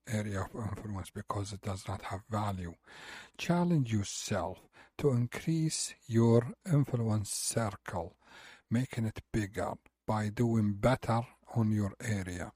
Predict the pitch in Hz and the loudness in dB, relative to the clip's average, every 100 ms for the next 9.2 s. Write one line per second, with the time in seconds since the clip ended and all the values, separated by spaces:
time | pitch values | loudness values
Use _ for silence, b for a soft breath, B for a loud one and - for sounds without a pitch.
0 | _ B B B B B - 139 139 143 | _ B B B B B -2 2 2 2
1 | 147 - B B B B B - 120 143 | -2 -6 B B B B B 2 2 2
2 | - - 143 117 104 - _ b b b | -2 -4 -2 0 -2 -8 _ b b b
3 | _ 113 113 110 - 123 123 - 127 - | _ -2 0 -2 -2 -2 -2 -2 -4 -4
4 | - 120 113 117 110 - 113 104 95 90 | -4 -4 -2 -2 -2 -2 0 2 0 -4
5 | 90 - - B B _ - 180 185 147 | -6 -10 -20 B B _ 0 2 2 2
6 | 135 - - - - - - B B B | 0 -2 -6 -6 -6 -10 -16 B B B
7 | 180 180 160 170 147 120 123 131 139 b | 0 2 2 2 2 2 2 2 -2 b
8 | b 113 139 143 - 131 120 117 101 92 | b 0 0 0 0 -2 0 2 2 0
9 | 92 | -2